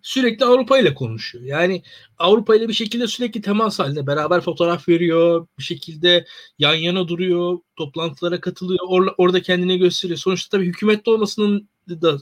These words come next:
sonucu ama bir yandan da sırf bundan ibaret. Yani bir, bir şekilde bir diyalog var. Bir şekilde derdini bir şekilde anlatmaya çalışıyor. Yani kirli, temiz bir pazarlık içerisinde,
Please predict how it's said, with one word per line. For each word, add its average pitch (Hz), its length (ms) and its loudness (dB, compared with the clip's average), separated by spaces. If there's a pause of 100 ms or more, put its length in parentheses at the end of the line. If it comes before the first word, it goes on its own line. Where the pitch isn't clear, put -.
(120)
sonucu 143 440 -4
ama 320 200 2
bir 208 60 4
yandan 208 400 2
da 196 60 2
sırf 202 260 -4
bundan 247 280 0
ibaret. 156 380 0
Yani 156 200 -6
bir, 180 120 -2
bir 180 40 -6
şekilde 208 360 -4
bir 185 100 -2
diyalog 208 400 2
var. - 200 -10 (440)
Bir 139 60 -10
şekilde 190 460 2
derdini 185 440 4
bir 214 60 0
şekilde 214 240 -4
anlatmaya 185 440 -4
çalışıyor. 185 440 -2 (420)
Yani 123 100 -12 (100)
kirli, 220 500 0
temiz 220 440 0
bir 202 80 -8
pazarlık 196 480 2
içerisinde, 196 680 -2